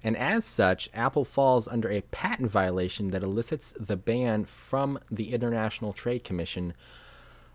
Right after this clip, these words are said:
of any models that contain this hardware.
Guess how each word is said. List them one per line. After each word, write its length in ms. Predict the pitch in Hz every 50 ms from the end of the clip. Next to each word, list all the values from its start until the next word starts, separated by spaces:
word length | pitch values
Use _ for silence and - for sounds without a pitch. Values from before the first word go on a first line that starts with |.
| - - -
of 160 | 113 107 95 - -
any 220 | 143 147 160 170
models 380 | 165 156 147 139 139 139 127 113
that 140 | 131 123 -
contain 460 | - 107 - - - 123 120 113 104
this 160 | 98 92 -
hardware. 560 | - - - 107 107 98 90 85 - - -